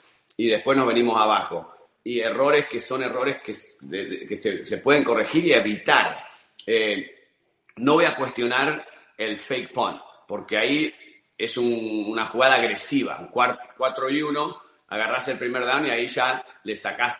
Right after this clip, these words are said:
todo el aire al equipo de Baltimore. Lo que sí hay que cuestionar, por qué hay un jugador que no sabe que vamos a hacer un fake punt, cuando él es el que manda la jugada. Entonces, eso sí, el coaching tiene que ser mucho más, eh, agresivo, tiene que estar más,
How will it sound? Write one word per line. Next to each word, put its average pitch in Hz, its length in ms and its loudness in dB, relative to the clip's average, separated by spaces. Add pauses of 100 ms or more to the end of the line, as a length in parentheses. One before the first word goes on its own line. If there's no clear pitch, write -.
todo 139 320 2
el 117 80 -2
aire 120 300 0
al 104 80 -8
equipo 104 340 -10
de 104 60 -6
Baltimore. 87 520 -8 (360)
Lo 107 180 -2
que 107 100 -4
sí 143 140 -2
hay 143 80 2
que 139 140 -2
cuestionar, 139 640 0 (120)
por 113 220 -2
qué 139 260 2
hay 127 220 0
un 120 80 0
jugador 123 460 0
que 131 80 -4
no 117 120 -4
sabe 135 300 0
que 120 80 -6
vamos 110 240 -8
a - 0 -
hacer 107 140 -10
un 98 100 -16
fake 107 200 -8
punt, 151 260 -4 (360)
cuando 110 380 0
él 156 140 6
es 143 100 2
el 120 180 -6
que - 560 -6 (120)
manda 143 380 4
la 98 120 -2
jugada. 92 380 -4
Entonces, 117 460 -6 (280)
eso 147 280 -2
sí, 143 420 -4
el 107 300 -4
coaching 156 600 4 (240)
tiene 127 240 -2
que 113 80 -6
ser 123 280 0
mucho 135 440 2
más, 113 420 -2
eh, 85 360 -4
agresivo, 110 600 -2
tiene 127 180 -4
que 117 80 -4
estar 120 220 -2
más, 127 320 -2